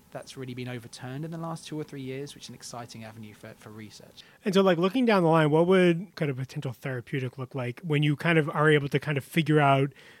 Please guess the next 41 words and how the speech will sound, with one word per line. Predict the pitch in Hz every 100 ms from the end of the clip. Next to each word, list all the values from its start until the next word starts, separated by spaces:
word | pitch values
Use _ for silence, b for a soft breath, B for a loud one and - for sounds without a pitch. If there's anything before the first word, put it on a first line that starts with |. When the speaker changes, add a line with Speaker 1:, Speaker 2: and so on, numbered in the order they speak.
| B
Speaker 2:
the, | - 127 -
the | 240 147
best | 131 156 -
way | 156 139
to | 139 120 - 262 165
get | 156 -
the |
benefits | 127 143 131 135 -
without | 127 127 135 143
those | 135 123 117 110 151 _
negative, | 233 143 123 120 113 - -
negative | 139 117 110
effects? | 104 - 110 - - - _ -
Speaker 1:
Well, | 226 160
so | - 175
I | 165
think | 170 170
for | 170
any | - 175 175
sort | - 147
of | 139
therapeutic, | - 151 139 - 139 - 135 127 -
um, | 131 117 117 117 - _ _ _
treatment | - 160 143 131
in, | 123 -
in | 135
the | 131
long | 135 139
term, | 180 185
we | 151
need | 139
to | -
identify | 127 127 120 - 113
targets. | - - 98 101 - -
That's | 123 -
ultimately | 143 135 139 131
what |
we | 127
want | 120 120
to | 123
do. | 117